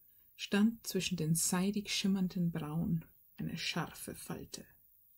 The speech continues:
Alles das mochte es wohl bewirken, dass die ungewöhnliche Schönheit der kaum zwanzigjährigen Lady kalt und herb wirkte. "Hoheitsvoll und streitbar",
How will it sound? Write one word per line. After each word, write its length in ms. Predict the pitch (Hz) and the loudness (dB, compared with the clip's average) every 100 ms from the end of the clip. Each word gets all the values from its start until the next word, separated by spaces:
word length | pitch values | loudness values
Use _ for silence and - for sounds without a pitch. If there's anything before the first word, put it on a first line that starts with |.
| _ _ - - - - - - - - - - - - - | _ _ -20 -20 -20 -20 -20 -20 -20 -20 -20 -20 -20 -20 -2
Alles 400 | 226 254 - - | 0 0 -4 0
das 560 | 185 165 - - - - | 0 0 -2 -4 -8 -8
mochte 300 | - 165 - | -6 -6 -2
es 140 | 160 170 | -2 2
wohl 140 | 165 | 0
bewirken, 680 | 165 165 170 165 - 190 202 | 2 0 0 -2 -4 -6 -4
dass 220 | 170 - | -6 -4
die 120 | - | -4
ungewöhnliche 800 | - 240 285 240 214 202 196 190 | 0 0 0 2 2 2 0 -2
Schönheit 760 | - 185 180 165 214 240 - | 0 2 2 2 0 -2 -8
der 100 | - | -10
kaum 300 | 175 170 175 | -6 -2 -2
zwanzigjährigen 760 | 165 185 190 - 208 196 190 175 | -2 0 0 -2 0 2 2 2
Lady 440 | 165 165 175 180 - | 4 4 2 -2 -6
kalt 460 | - 185 196 - - - - - - | -4 -2 -4 -10 -16 -20 -20 -16 -6
und 320 | 165 - - | -6 -4 -4
herb 320 | 175 170 - - | -4 -4 -10 -12
wirkte. 420 | - - - 214 - - _ _ _ - - - - - - - - - - - - - - - - - - - | -12 -12 -12 -12 -14 -20 _ _ _ -20 -20 -20 -20 -20 -20 -20 -20 -20 -20 -20 -20 -20 -20 -20 -20 -20 -20 -4
"Hoheitsvoll 760 | 254 269 214 214 202 - 202 180 | 4 6 8 6 4 2 4 6
und 160 | 165 165 | 6 4
streitbar", 960 | - - 175 170 160 - - - 208 | 0 -4 0 0 0 -4 -6 -6 -8